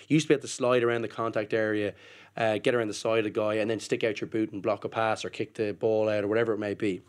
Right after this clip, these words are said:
Can't do that anymore. So they've slightly cleaned that up for me. But the offside line is the key thing in the game.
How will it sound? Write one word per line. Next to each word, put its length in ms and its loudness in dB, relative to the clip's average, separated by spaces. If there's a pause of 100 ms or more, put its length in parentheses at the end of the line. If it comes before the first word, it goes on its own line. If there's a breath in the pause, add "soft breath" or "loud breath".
(120)
Can't 200 0
do 120 0
that 100 4
anymore. 240 -4
So 160 -2
they've 240 0
slightly 360 2
cleaned 260 -2
that 100 0
up 80 -4
for 120 -10
me. 260 -2 (560 loud breath)
But 140 0
the 100 4
offside 420 2
line 240 2
is 80 -6
the 120 -8
key 420 -2
thing 320 -2
in 100 -6
the 80 -8
game. 240 -8